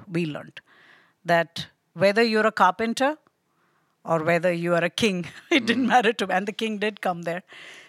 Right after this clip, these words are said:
Speaker 1: but he would just be humble with all of them, and he would serve them tea and all that. So he never, he never even sat on his chair, principal chair.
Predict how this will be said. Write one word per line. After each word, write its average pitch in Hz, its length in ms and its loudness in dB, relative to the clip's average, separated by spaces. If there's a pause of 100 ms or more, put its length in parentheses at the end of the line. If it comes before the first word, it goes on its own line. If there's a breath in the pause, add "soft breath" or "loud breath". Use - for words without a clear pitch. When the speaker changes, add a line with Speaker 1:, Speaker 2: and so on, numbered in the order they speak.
(100)
Speaker 1:
but 185 140 2
he 208 120 0
would 190 200 -2
just 196 260 0
be 185 120 -2
humble 160 400 -2
with 160 200 -12
all 156 220 -2
of 147 120 -10
them, 160 280 -10
and 156 120 -6
he 160 80 -2
would 160 140 -4
serve 160 380 -2
them 160 160 -4
tea 156 260 -10
and 156 100 -12
all 160 140 -12
that. - 200 -14
So 208 100 -6
he 214 160 -6
never, 247 280 0 (240 loud breath)
he 233 120 -6
never 262 240 4
even 277 220 0
sat 220 360 2
on 180 220 -2
his - 420 -4 (480 soft breath)
chair, 165 400 0
principal 185 460 -4
chair. - 340 -10